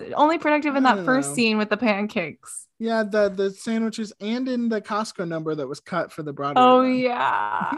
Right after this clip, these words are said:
Speaker 2: <laughs>
Speaker 1: Oh, yeah. Oh, my
Speaker 2: We'll link that down
Speaker 1: God.
Speaker 2: below in the
Speaker 1: Wait,
Speaker 2: show
Speaker 1: that
Speaker 2: notes.
Speaker 1: number is so good. That
Speaker 2: It's
Speaker 1: number is
Speaker 2: so
Speaker 1: so
Speaker 2: good.
Speaker 1: good. <laughs>
Speaker 2: So good.
Speaker 1: I'm gonna listen to that.
Speaker 2: Amazing.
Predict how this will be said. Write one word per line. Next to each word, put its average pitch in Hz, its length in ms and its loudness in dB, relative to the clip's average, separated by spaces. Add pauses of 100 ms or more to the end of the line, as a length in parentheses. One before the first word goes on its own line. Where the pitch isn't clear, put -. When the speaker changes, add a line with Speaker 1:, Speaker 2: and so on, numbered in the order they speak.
Speaker 2:
<laughs> - 120 -10
Speaker 1:
Oh, 120 240 -4
yeah. 87 320 -6 (800)
Oh, 220 160 -4
my 196 160 -2 (880)
Speaker 2:
We'll 226 180 6
link 220 280 4
that 180 220 0
down 170 180 -2
Speaker 1:
God. - 140 0
Speaker 2:
below 143 140 -6 (220)
in 175 160 -6
the 165 60 -2
Speaker 1:
Wait, 381 140 6
Speaker 2:
show - 80 0
Speaker 1:
that 359 180 6
Speaker 2:
notes. 320 100 -4
Speaker 1:
number 415 140 4 (140)
is 330 160 0
so 254 380 4
good. 208 420 2 (180)
That 269 120 4
Speaker 2:
It's 254 60 -2
Speaker 1:
number 349 220 4
is 370 100 0
Speaker 2:
so - 200 -6
Speaker 1:
so 320 320 4
Speaker 2:
good. 269 420 0
Speaker 1:
good. - 0 - (160)
<laughs> - 100 -12
Speaker 2:
So - 360 4
good. - 120 -8 (120)
Speaker 1:
I'm 220 400 0
gonna 175 160 -2
listen 180 160 0
to - 80 -2
that. - 160 -4
Speaker 2:
Amazing. 180 300 -6